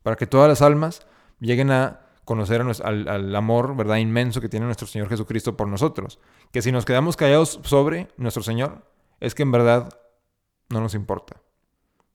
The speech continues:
Y si somos indiferentes, nuestro Señor va a ser indiferentes con nosotros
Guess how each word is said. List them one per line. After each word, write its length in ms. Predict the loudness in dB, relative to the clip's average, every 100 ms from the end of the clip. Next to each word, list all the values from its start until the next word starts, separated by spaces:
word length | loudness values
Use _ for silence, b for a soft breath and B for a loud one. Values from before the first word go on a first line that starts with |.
| _ _ -12
Y 60 |
si 100 | -8
somos 260 | -2 -2 0
indiferentes, 760 | 0 0 2 2 -2 -10 -14 _ _ _ _ _ _
nuestro 280 | -4 -4 -2
Señor 240 | 0 2
va 60 | 2
a 20 |
ser 120 | 2
indiferentes 420 | 0 -2 -2 -2
con 120 | -4 -2
nosotros 500 | 2 0 0 -6